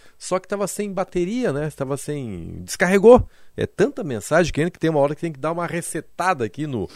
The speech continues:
no tablet, e aí ficamos sem bateria e nós estamos pedindo desculpas, porque as mensagens obviamente estão entrando, mas não estamos conseguindo colocá-las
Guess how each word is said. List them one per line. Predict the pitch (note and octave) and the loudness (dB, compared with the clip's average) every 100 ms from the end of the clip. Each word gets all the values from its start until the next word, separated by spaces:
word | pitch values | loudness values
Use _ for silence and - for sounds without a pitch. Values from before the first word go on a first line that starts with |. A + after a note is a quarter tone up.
| - - | -12 -4
no | A2+ | -4
tablet, | - G3+ A3 C#3 F#2 - - - - - | 6 8 8 6 2 -2 -12 -14 -16 0
e | C#3 | 4
aí | E3+ | 4
ficamos | G3 - F#3 F3+ | 2 0 0 2
sem | G3 | 0
bateria | E3 F3+ G3+ F3+ A#3+ F#3+ | 2 4 2 2 2 2
e | |
nós | B2+ C3+ C3+ | 2 -2 -4
estamos | - C#3+ D#3 | -4 -4 -4
pedindo | - C3 C3 | -6 -4 -2
desculpas, | C#3 F#3+ G3 - - | -4 -4 0 2 2
porque | A2 - | 0 -4
as | F#2+ | -2
mensagens | A2 A2 A#2+ A#2+ G2+ - | -2 0 2 0 0 0
obviamente | D3+ C#3 C#3 A#2+ A#2+ | 0 2 0 0 -6
estão | - D3 | -6 -6
entrando, | D#3+ - C#3+ D#3+ | -6 -4 -4 -2
mas | D#3 C#3+ | -4 -4
não | D3 D3+ | -4 -6
estamos | - D3 C#3+ | -8 -12 -12
conseguindo | - D3 - A2+ B2 C3+ | -12 -12 -10 -10 -6 -6
colocá-las | - B2+ G2 - B2 A2+ - | -4 -4 -4 -4 -4 -4 -8